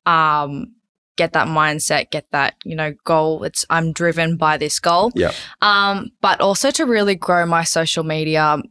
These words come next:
Speaker 1: mainly because it's what I love to do. Like, I love
Speaker 2: Exactly.
Speaker 1: content creation.
Speaker 2: Mm.
Speaker 1: I love helping people and, you know, influencing people, um, and being kind of that inspiration for, you know, young females and even the older females.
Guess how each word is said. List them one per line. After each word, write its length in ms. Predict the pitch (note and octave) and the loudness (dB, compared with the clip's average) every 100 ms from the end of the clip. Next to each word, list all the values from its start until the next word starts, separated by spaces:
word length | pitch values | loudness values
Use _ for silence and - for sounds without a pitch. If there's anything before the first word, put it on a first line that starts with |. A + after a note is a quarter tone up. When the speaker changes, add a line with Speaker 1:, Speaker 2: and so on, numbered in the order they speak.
| - | -4
Speaker 1:
mainly 460 | F3+ F3 F#3 A3 | 0 2 2 2
because 320 | A#3 A#3 G3+ F3 | 0 0 -2 -2
it's 160 | - | -4
what 160 | E3+ E3+ | -2 0
I 100 | D#3+ | 0
love 260 | D#3 D3+ | 0 -2
to 80 | - | -4
do. 160 | - D3+ | -6 -4
Like, 140 | D3+ | -2
I 100 | E3+ | 0
love 220 | F3+ F3 D#3+ | 2 2 0
Speaker 2:
Exactly. 80 | |
Speaker 1:
content 460 | - E3+ E3 E3 D#3+ | 0 -2 -2 -4 -4
creation. 680 | E3+ E3 D#3+ - F3 D#3+ D#3+ | 0 2 2 0 -2 -2 -4
Speaker 2:
Mm. 260 | G#2 G2 F3 - | -2 -2 -2 0
Speaker 1:
I 140 | F3 | 0
love 360 | E3+ E3 E3 D#3 | 2 2 2 0
helping 420 | E3+ E3+ E3+ D#3+ | -2 -2 -2 -4
people 460 | E3+ D#3+ - D#3 | 0 -2 -2 -2
and, 240 | D#3 D3 D3+ | -2 -2 -4
you 60 | |
know, 80 | D#3 - | -4 -2
influencing 580 | F#3 E3+ F3+ D#3+ D#3 D#3+ | -2 -2 -2 -2 -2 -4
people, 560 | F3 D#3+ - D#3 D#3+ - - - - | -2 -2 -2 -4 -4 -10 -20 -14 -2
um, 160 | F3 E3+ | 0 2
and 100 | F3 | 0
being 180 | F3+ G3+ | 0 0
kind 180 | G#3+ G3 | 0 0
of 40 | |
that 120 | F3+ - | 0 -2
inspiration 800 | E3+ - E3 D3+ D#3 - D#3+ | -4 -2 0 0 0 -4 -6
for, 640 | D#3 - D#3 D3+ D3+ C#3+ - | -8 -4 -2 0 -2 -4 -8
you 240 | E3+ F3 | -4 0
know, 80 | E3+ | 0
young 320 | D#3+ F3 F3+ | 2 0 0
females 580 | - F3 E3 E3 D#3+ D#3+ | -2 0 0 0 0 -2
and 160 | E3+ - | -6 -2
even 300 | G#3 A3+ G3+ | 0 0 0
the 140 | E3+ | 0
older 180 | D3+ D#3 | 0 0
females. 640 | - D3+ D3+ D3 D3+ - | -4 -4 -2 -4 -4 -4